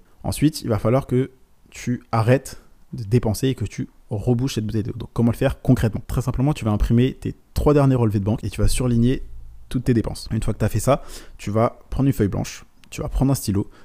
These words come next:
tu vas tracer un trait en deux au milieu de la feuille. Donc tu coupes la feuille en deux, il y a deux parties maintenant. Et donc, donc avec le stylo, hein, et donc tu vas noter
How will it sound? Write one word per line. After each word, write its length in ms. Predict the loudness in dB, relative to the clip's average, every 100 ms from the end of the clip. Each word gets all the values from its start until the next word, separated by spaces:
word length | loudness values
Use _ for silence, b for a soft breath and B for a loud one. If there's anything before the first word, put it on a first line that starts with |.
| -14
tu 100 | -8
vas 120 | -8 -10 -20 -8
tracer 300 | -4 -2 0
un 80 | 0
trait 280 | 0 -2 -6 -20 -20 -20 -20 -10
en 100 | -4
deux 240 | 0 0 0
au 80 | 0
milieu 160 | 4 4
de 40 |
la 80 | 2
feuille. 180 | 0 -2
Donc 300 | -4 -10 -14
tu 120 | -12
coupes 120 | -2
la 80 | -2
feuille 140 | 0
en 80 | 0
deux, 100 | 0
il 60 | 0
y 40 |
a 40 |
deux 100 | 2
parties 280 | 4 4 4
maintenant. 260 | 2 0 -4 B B B B B -4
Et 80 | 0
donc, 320 | 0 -2 -12 -10
donc 140 | -6
avec 180 | -4 -4
le 80 | -6
stylo, 240 | -2 0
hein, 80 | 0 -2 B B
et 100 | -4
donc 220 | 0 0 0
tu 140 | -2
vas 180 | -2 -2 -10 -12
noter 460 | 2 2 4 2 -2